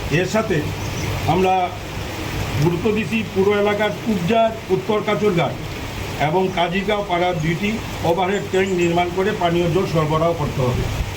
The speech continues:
আমরা এই দুইটা এলাকারে চিহ্নিত করছি এই কারণেই, এই দুইটা এলাকার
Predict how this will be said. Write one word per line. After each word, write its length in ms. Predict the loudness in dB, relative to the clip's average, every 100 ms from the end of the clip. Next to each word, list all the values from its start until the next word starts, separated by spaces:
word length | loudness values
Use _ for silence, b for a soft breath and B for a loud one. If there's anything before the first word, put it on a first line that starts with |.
| -4 0
আমরা 140 | 2 2
এই 60 | 2
দুইটা 180 | 0 0 -2 -2
এলাকারে 280 | 0 2 0 0
চিহ্নিত 280 | 2 2 0 -2
করছি 180 | 0 0
এই 60 | 2
কারণেই, 340 | 2 2 2 0 -4 -8 -6 -4 0
এই 80 | 2 2
দুইটা 180 | 2 2 2
এলাকার 320 | 0 0